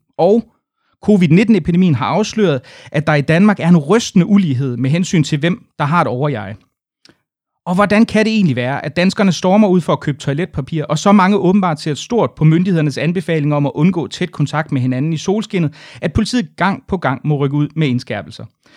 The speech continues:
Det spørger jeg Henrik Dahl om, der foruden at være folketingsmedlem og sundhedsordfører for Liberal Alliance, også er Danmarks nok mest kendte sociolog. Og foruden reaktionen på krisen i befolkningen, så skal vi også tale om arbejdet i Folketinget, og hvad vi kan lære i kri-, af krisen i forhold til infrastruktur, oplevelsesøkonomi,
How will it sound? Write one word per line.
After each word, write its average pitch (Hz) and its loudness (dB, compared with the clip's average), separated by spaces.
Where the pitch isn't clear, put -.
Det 247 0
spørger 247 0
jeg 175 0
Henrik 151 -2
Dahl 220 -4
om, 185 -4
der 156 0
foruden 180 0
at 202 -2
være 127 -4
folketingsmedlem 165 -4
og 120 -6
sundhedsordfører 175 -2
for 156 -10
Liberal 143 -4
Alliance, 147 -6
også 156 -4
er 160 -4
Danmarks 156 -6
nok 151 -2
mest 151 -4
kendte 139 -8
sociolog. 123 -10
Og 165 0
foruden 240 4
reaktionen 170 0
på - 0
krisen 196 -2
i 170 0
befolkningen, 156 -2
så 175 -8
skal 180 -8
vi 151 -4
også 170 -2
tale 165 -4
om 139 -6
arbejdet 156 -2
i 120 -4
Folketinget, 180 -4
og 143 -2
hvad 151 -4
vi 165 -4
kan 165 0
lære 180 0
i 190 -4
kri-, 180 -6
af 147 -4
krisen 196 -4
i 156 -4
forhold 160 -4
til - -10
infrastruktur, 175 -4
oplevelsesøkonomi, 160 -4